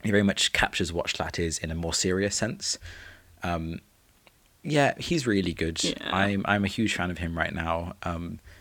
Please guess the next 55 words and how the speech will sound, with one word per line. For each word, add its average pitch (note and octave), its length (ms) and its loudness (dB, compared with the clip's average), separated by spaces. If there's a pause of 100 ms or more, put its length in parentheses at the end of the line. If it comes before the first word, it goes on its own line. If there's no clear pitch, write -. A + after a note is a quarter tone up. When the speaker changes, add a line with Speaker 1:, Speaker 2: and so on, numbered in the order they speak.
(460)
Speaker 1:
I F2+ 180 0
look G2 180 0
forward F2+ 280 0
to - 140 -2
every F2 200 0
time E2 260 -4
a E2+ 60 -4
new D#2+ 160 -2
video E2 280 -2
of D#2+ 120 -4
his D#2 160 -2
drops - 260 -2
in D#2+ 80 -6
my D#2+ 80 -2
sub D#2+ 280 -4
box - 260 0
on D#2 100 0
YouTube E2 500 6
Speaker 2:
<laughs> - 40 -8
Speaker 1:
because - 200 -2
it's - 160 -2
just, - 240 -4 (280)
Speaker 2:
Oh, F3 160 0
Speaker 1:
just E3 140 6
Speaker 2:
I E3 40 8
Speaker 1:
something E3+ 80 4 (140)
Speaker 2:
love - 20 0
Speaker 1:
I'm E2+ 100 0
like, - 120 4
Speaker 2:
that. F2+ 120 4
Speaker 1:
"Oh, D#2 120 0
yeah." D#2+ 300 0
He, C3 180 2
'cause C3 180 4
he, D#3 120 4
he C#3+ 200 2
releases, D3 380 4
like, G2 160 4
small, F2+ 340 2
like, E2 220 0
six-minute - 480 -4
story F2+ 260 0
time E2+ 200 -2
videos F2 360 -2
or, E2 100 2
like, - 200 0
some E2+ 180 -6
games E2+ 320 0
that E2+ 80 -2
he D#2+ 80 -4
plays E2 240 -4
with E2 100 -8
friends, E2 320 -2
like - 140 -4
Jackbox - 440 -2